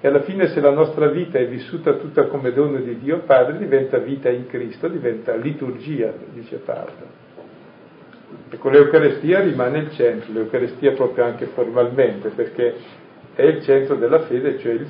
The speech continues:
Figlio che ha dato la vita per me. Ed è accettando questo che poi viene tutto il resto. Cioè, è l'Eucaristia che fa la Chiesa, ecco, ed è il fondamento anche di tutta la Scrittura, l'Eucaristia.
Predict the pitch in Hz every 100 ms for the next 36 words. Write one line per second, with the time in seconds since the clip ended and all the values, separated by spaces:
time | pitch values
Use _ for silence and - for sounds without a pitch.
0 | - 127 123 135 127 113 110 120 104 107
1 | 120 107 101 104 98 - - - - -
2 | - - 127 147 147 147 123 156 160 170
3 | 165 143 139 135 - 175 143 135 143 135
4 | 131 123 - - 123 113 107 - - -
5 | - - - - - - - - - -
6 | - - - - - - 127 123 120 135
7 | 120 - 139 135 - 110 104 - 110 95
8 | - 98 95 - 117 131 135 143 131 131
9 | 135 135 139 117 113 113 127 - 127 113
10 | - 117 107 - 139 117 107 101 - -
11 | - - 53